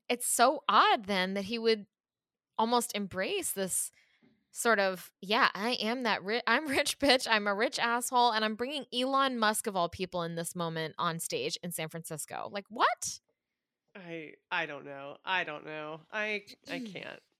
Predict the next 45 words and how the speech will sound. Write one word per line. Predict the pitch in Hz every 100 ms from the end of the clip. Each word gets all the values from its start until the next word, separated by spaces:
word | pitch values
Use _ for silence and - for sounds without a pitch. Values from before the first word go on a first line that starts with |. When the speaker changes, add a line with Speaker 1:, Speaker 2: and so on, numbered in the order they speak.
| -
Speaker 2:
I |
can't | - - -
with | - -
it. | - - -
He's, | _ 202 190 - _
Chappelle's | - 254 269 247
really | 220 185
disappointing | 175 165 170 160 156
'cause, | -
like | 165
we | 160
talked | 160 - -
about | 165 160 - _ - - -
in |
our | 196
episode, | 190 - 269 - - 147 143 165 196
um, | 170 156 139 135
after | 220 190
his | 156 - - -
Speaker 1:
<laughs> |
Speaker 2:
special, | - - 175 226 - 143 151 165 - _ _ 202 180
like, | 175
Speaker 1:
Mm-hmm. | 170
Speaker 2:
he's, | 196 185 175 170 - _ _ _ _ _ _ _ _ _ -
<sighs> | - - - -
he | - 247
can | 277
do | 240 240
better, | 285 220 - 165 - -
you | 202
know? | 185 185
It's | 202 -
like | 202
he's | 208 208
smarter | - 233 254 233
than | 175 156
this, | 143 156 175
and | 170
he's | 165
better | 170 180 165
than | 147 139
this, | 143 151 -
and, | 147
like, | - - - _ _ _ _ _ _ _ _ _ _ _ _
stop. | - - 190 208 165 -